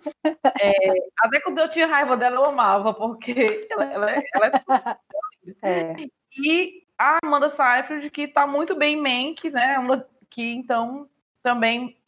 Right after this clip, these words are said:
Speaker 2: são as três que eu destaquei. Ma-, e, mas, assim, todas que estão nessa categoria são muito boas, né? Vamos falar da Glicose também, que já era uma vez um sonho.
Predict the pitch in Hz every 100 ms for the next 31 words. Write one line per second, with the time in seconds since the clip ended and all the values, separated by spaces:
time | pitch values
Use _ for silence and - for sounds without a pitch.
0 | _ _ - 294 294 302 320 320 339 -
1 | 339 349 247 196 170 - - _ _ 226
2 | 240 240 294 370 - - 254 302 370 370
3 | 277 190 - 277 285 370 370 - 262 -
4 | 240 233 208 202 202 240 247 233 269 370
5 | 427 262 180 170 175 185 240 240 226 233
6 | 240 208 202 226 262 202 208 202 254 226
7 | 233 311 202 202 190 185 175 208 - 196
8 | 202 254 339